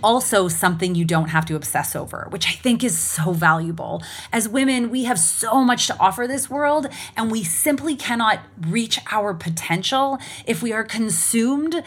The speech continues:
by trying to lose weight, if we're consumed by being smaller, if we're consumed by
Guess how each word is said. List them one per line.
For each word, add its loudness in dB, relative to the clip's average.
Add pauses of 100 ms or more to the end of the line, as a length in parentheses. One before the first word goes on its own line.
(160)
by 0
trying 0
to -2
lose 0
weight, -4
if -8
we're -4
consumed 0
by 2
being -2
smaller, 2
if -6
we're -2
consumed -2
by 4